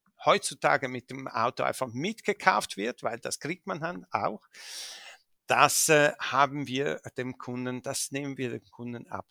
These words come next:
Das, äh, das muss der Kunde bei uns nicht, äh, mit auf die Rechnung nehmen und darum sind wir auch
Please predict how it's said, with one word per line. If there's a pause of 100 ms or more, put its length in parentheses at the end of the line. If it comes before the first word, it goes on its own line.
Das,
äh,
das
muss
der
Kunde
bei
uns
nicht, (480)
äh,
mit
auf
die
Rechnung
nehmen
und
darum
sind
wir
auch